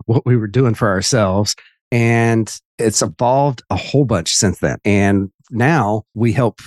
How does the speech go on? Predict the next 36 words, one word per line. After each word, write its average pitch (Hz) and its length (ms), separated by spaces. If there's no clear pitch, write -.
roofers, 113 680
right, 117 240
dominate 113 920
on 107 140
Google 104 540
and 104 640
do 117 260
all 131 180
sorts 143 300
of 117 100
things 117 440
that 104 180
we're 113 80
gonna 113 160
go 104 240
over 104 240
today 98 360
in 90 120
this 90 160
webinar. 76 460
Okay. 95 260
Random 143 280
fact 139 260
about 135 220
me. 127 260
I 101 100
love 117 580
Texas 113 320
barbecue. 120 420
I 113 40
love 123 200
to 123 80
smoke 143 420
Texas - 320
barbecue. 87 520
So 92 480